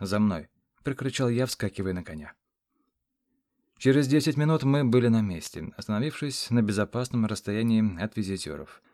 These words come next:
Опасаясь подвоха, я махнул переговорщикам, вынуждая их выехать на открытую проплешину.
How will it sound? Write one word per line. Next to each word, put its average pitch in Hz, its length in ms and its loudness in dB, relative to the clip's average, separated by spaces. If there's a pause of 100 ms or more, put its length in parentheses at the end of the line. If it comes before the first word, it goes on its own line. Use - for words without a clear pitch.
(260)
Опасаясь 151 500 2
подвоха, 151 480 2
я 151 200 6
махнул 143 400 2
переговорщикам, 123 800 4
вынуждая 113 380 4
их 117 240 -2
выехать 120 420 2
на 135 120 0
открытую 95 520 -2
проплешину. 80 760 -8